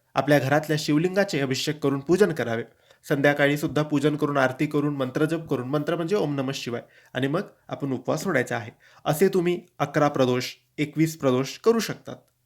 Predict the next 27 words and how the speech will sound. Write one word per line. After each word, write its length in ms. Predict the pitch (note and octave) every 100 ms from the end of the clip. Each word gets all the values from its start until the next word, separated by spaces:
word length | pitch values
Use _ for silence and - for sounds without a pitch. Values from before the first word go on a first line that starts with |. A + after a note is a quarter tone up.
| B2+
जेवढं 240 | C#3 C#3
तुम्हाला 240 | C#3 C3 C3+
शक्य 320 | D#3 D3+ E3+
असेल, 280 | E3 E3 D#3+
तेवढे 220 | C3 C3
प्रदोष 420 | C3 B2+ D#3+ A3+ - - - -
तुम्ही 180 | C3 D3+
करायचे 320 | F3 A#2+ B2+
आहे. 200 | A2+ B2 - _ _ -
बहुतेक 440 | C#3+ C3+ E3 E3 - _
महिला 500 | C3+ C#3+ D#3+ E3 B2 - _ _
या 140 | B2+ C3+
दिवशी 360 | C#3 C3+ D3+
सफेद 380 | D3+ D#3 D#3+ E3+
रंगाचे 380 | D3 B2+ B2 C#3+
वस्त्र, 380 | C#3 D3+ - A#2
सफेद 340 | - C3 C3
रंगाचा 300 | B2+ B2 B2
ड्रेस, 320 | A#2+ B2+ B2+
सफेद 240 | C#3+ - A#2
रंगाची 360 | A#2+ A#2 B2+
साडी 260 | B2+ D3 E3
घालत 320 | C#3+ B2+ A#2+
असतात 280 | A#2+ - B2
आणि 140 | B2+
सफेद 360 | D3+ D3+ D#3 D#3
वस्तू 460 | B2+ C#3+ - G#3+